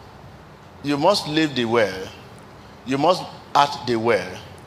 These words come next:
You must trust implicitly in the word, because God and his throne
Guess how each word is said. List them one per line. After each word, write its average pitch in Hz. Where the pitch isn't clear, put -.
You 139
must 151
trust -
implicitly 143
in 113
the 113
word, 95
because 123
God 185
and 117
his 110
throne 95